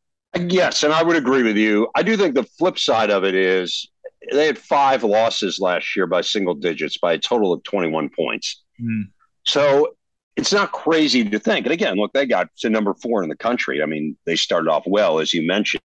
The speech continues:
Speaker 1: and then it fell apart. And I do think injuries were a huge part of it. So I, I think you can make an argument. Again, your record is what your record is. You can make an argument they were better than their record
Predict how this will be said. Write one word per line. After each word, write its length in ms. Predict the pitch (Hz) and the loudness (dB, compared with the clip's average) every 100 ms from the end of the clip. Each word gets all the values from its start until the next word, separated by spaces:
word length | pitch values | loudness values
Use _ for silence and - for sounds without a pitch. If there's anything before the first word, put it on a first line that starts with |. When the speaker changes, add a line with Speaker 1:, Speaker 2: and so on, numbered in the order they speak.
| _ _ _ _ _ _ - | _ _ _ _ _ _ -2
Speaker 1:
and 120 | 110 | 0
then 120 | 120 | 2
it 120 | 123 - | 0 2
fell 180 | 120 | 2
apart. 380 | 110 - 165 104 | 2 2 2 2
And 140 | 98 104 | 0 0
I 100 | 113 | -2
do 260 | 113 156 151 | -2 0 0
think 180 | 139 117 | 2 0
injuries 400 | 120 98 104 104 | 0 0 -2 0
were 100 | 95 | -4
a 60 | |
huge 300 | - 117 - - | 0 0 0 -2
part 120 | 117 | -2
of 80 | - | -2
it. 100 | - | -6
So 360 | - 139 113 - _ _ _ _ _ | 0 0 0 -6 _ _ _ _ _
I, 80 | - - - | -10 -6 -4
I 100 | 156 | -2
think 180 | 226 | 0
you 80 | 202 | 0
can 140 | 170 139 | 0 0
make 160 | 139 | 0
an 80 | 131 | 0
argument. 480 | - 131 123 113 110 | 0 0 2 0 0
Again, 260 | 113 101 | -2 -2
your 120 | 95 107 | 0 0
record 360 | 120 - 101 | 0 -2 -2
is 400 | 101 95 - - - | -2 -2 -4 -6 -6
what 200 | 101 92 | -6 -2
your 80 | 98 | 0
record 320 | 101 92 87 | 0 0 -2
is. 340 | 85 80 78 - | 0 -2 -2 -4
You 140 | 107 | -4
can 120 | 113 | -2
make 120 | 113 107 | -2 0
an 80 | |
argument 380 | 101 98 95 92 | 0 0 -2 -2
they 100 | 101 | -2
were 120 | 90 | -4
better 300 | 78 101 95 | -2 0 0
than 200 | 85 85 | -2 -2
their 140 | 85 82 | -2 0
record 420 | 87 - 82 73 | -2 -2 -4 -4